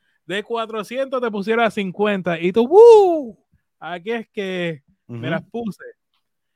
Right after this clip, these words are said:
Speaker 1: ¿Y qué pasa? Que como, eh, bajaste las deudas de la tarjeta de crédito y nunca cambiaste la dichosa costumbre de usar la dichosa tarjeta de crédito, termina usando y trepando la tarjeta de crédito una vez más. <laughs>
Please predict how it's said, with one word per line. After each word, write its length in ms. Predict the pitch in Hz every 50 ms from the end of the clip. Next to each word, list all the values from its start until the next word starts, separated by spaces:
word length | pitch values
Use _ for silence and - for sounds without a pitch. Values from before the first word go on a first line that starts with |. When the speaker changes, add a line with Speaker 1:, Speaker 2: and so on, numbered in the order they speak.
| _ _ _
Speaker 1:
¿Y 120 | - 165 180
qué 240 | - 240 269 277 254
pasa? 600 | - 220 196 175 147 131 - - 107 95 98 _ _ _ _ _ _ _ _ _ _ _ _
Que 180 | - 185 185
como, 400 | 180 - 196 190 190 190 190 190
eh, 400 | 185 160 160 170 165 _ - 175 175
bajaste 520 | 165 175 165 165 190 220 247 _ - 247
las 180 | 240 233 214 180
deudas 280 | 185 226 247 247 240
de 40 | 233
la 60 | 233
tarjeta 340 | 220 - 196 214 214 - 226
de 100 | 220 214
crédito 360 | 202 240 254 254 233 214 202
y 60 | 180 175
nunca 300 | 202 240 233 - 233 202
cambiaste 480 | 220 208 196 190 226 240 226 - 233 214
la 80 | 202
dichosa 460 | 190 185 170 - 233 240 220 - 226
costumbre 540 | 208 208 180 - - 233 254 254 233 220 208 190
de 60 | 170
usar 240 | 165 - 214 233 226
la 100 | 214 196
dichosa 500 | 175 160 - - 214 240 233 - 226 208
tarjeta 360 | - 202 202 226 214 226 220
de 80 | 220
crédito, 500 | - 269 285 277 247 214 220 226 233 233 _ _ _ _ _ _ _ - - _ - _ _ _ _ _ _
termina 600 | - 180 185 185 180 196 254 294 302 294 277 254
usando 460 | 247 226 180 233 240 233 220 233 233
y 60 | 214 -
trepando 600 | 208 202 190 _ - 277 285 277 262 254 254 247
la 120 | 233 233
tarjeta 300 | 233 233 220 220 202 214
de 80 | 214 196
crédito 260 | 208 208 202 196 202
una 140 | 196 190 190
vez 120 | 180 165 165 139 _ -
más. 180 | 165 139 139 - _ _ _ _ _ _ _ _ - -
<laughs> 640 | 196 - - - 180 170 - - 185 156 135